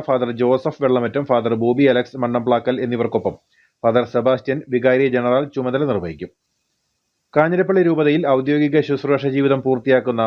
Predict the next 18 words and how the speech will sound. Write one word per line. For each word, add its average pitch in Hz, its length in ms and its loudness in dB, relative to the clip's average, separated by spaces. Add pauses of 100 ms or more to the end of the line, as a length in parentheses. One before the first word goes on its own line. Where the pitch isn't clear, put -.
മോൺസിഞ്ഞോർ 117 520 -2 (120)
ജോർജ് 123 420 2
ആലുങ്കൽ, 107 340 2 (120)
ഫാദർ 113 240 0 (100)
ഇമ്മാനുവൽ 120 500 2
മങ്കന്താനം, 107 500 0 (480)
ഫാദർ 127 200 2 (100)
ജോസഫ് 131 360 0 (100)
ആലപ്പാട്ടുകുന്നേൽ, 123 680 0 (120)
ഇന്ത്യൻ 151 260 0
സിവിൽ 143 260 0
സർവീസ് 147 320 0
പരീക്ഷയിൽ 135 460 2
അൻപത്തിനാലാം 127 640 -2
റാങ്ക് 123 260 -2
നേടിയ 110 300 2 (600)
സോണറ്റ് 131 460 0
ജോസ് 123 260 0